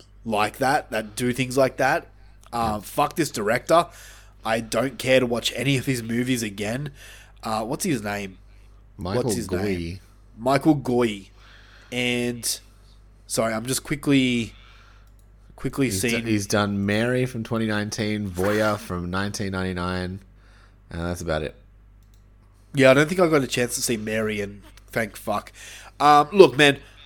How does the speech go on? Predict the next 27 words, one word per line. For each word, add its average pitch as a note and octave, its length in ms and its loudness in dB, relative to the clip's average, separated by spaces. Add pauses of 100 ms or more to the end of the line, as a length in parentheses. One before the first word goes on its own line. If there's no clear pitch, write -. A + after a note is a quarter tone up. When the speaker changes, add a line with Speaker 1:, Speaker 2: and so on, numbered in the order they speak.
(160)
Speaker 1:
Oh, A#2+ 300 -4
damn D3 220 0
it. E3 60 0
He E3 120 2
did F#3 200 2
The E3+ 80 4
Town C3+ 300 2
That C3 100 -2
Dreaded A2 300 -2
Sundown, A2 480 -4
the G2+ 100 -6
remake, G#2 460 -6
and G#2+ 100 -12
I G#2+ 120 -4 (380)
didn't A#2+ 240 -8
mind G#2 280 -6
that. F#2+ 200 -8 (720)
Damn A2 220 -6
it. A2 120 -10 (880)
Look, G3 360 8
dude, F3 220 8
i-, - 20 -2 (200)
if G3 160 2
you A3+ 140 4
enjoyed F#3 360 8
this F3+ 180 2
movie, F3+ 500 6